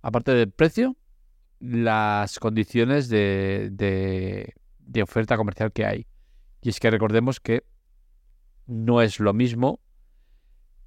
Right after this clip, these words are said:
Dazen, eh, en, en un país que en otro.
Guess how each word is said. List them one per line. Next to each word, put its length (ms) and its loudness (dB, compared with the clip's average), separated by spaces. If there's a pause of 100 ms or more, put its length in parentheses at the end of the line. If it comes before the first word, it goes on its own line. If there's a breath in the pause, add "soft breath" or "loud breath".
(100)
Dazen, 760 0 (260)
eh, 840 0 (260)
en, 460 -2
en 160 0
un 100 -2
país 240 2
que 100 -4
en 60 0
otro. 300 -6